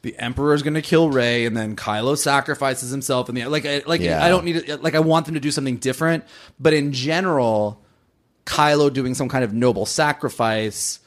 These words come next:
Speaker 1: kind of serves the purpose of
Speaker 2: Yeah.
Speaker 1: you going,
Speaker 2: I'm okay with that.
Speaker 1: I'm mad because, like, I don't want him to have a happy ending. He killed Indiana Jones.
Speaker 2: Yeah, well, his dad.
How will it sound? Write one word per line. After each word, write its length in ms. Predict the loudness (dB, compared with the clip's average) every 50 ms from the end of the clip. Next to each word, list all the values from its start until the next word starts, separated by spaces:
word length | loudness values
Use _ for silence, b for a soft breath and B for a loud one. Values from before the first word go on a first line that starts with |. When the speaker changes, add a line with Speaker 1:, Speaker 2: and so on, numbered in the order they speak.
| _ _ _ -10
Speaker 1:
kind 260 | -4 -2 0 0 0
of 80 | 0 -2
serves 520 | -2 0 0 2 0 0 -2 -4 -8 -10 _ _ _ _ _ -10
the 100 | -6 -2
purpose 400 | 0 0 0 0 -2 -2 -4 -2
of 220 | 0 0 2 4 4
Speaker 2:
Yeah. 140 | 4 4 2 0 -8 -16
Speaker 1:
you 400 | -10 -4 0 2 4 4 4 4
going, 360 | 4 4 4 4 4 4 4
Speaker 2:
I'm 160 | 4 4 6 4
okay 260 | 4 4 4 2 4
with 180 | 4 2 2 0
that. 140 | -2 -4 -4
Speaker 1:
I'm 320 | -2 0 0 0 0 0
mad 380 | 0 0 2 2 2 2 0 -2
because, 420 | -6 -2 0 0 0 0 -2 -4 -6 -6
like, 120 | -4 0
I 120 | 0 0
don't 320 | 2 0 0 -2 -2 -4 -2
want 180 | 0 -2 0 0
him 100 | 0 0
to 80 | 0
have 140 | 0 2 2
a 40 | 2
happy 240 | 2 0 0 0 -2
ending. 260 | -2 -2 -2 -2 -4
He 80 | -4 -4
killed 480 | -4 -2 0 2 2 0 -2 -4 -8 -18 -20 _ _ _ _ _ _ -4
Indiana 340 | -4 -2 0 0 0 -2 -2
Jones. 680 | -2 0 2 2 4 2 2 0 -2 -4 -4 -6 -8 -6 -4
Speaker 2:
Yeah, 60 | 0
well, 240 | 2 2 4 4 2
his 100 | 0 0
dad. 380 | 2 2 2 2 0 -4 -10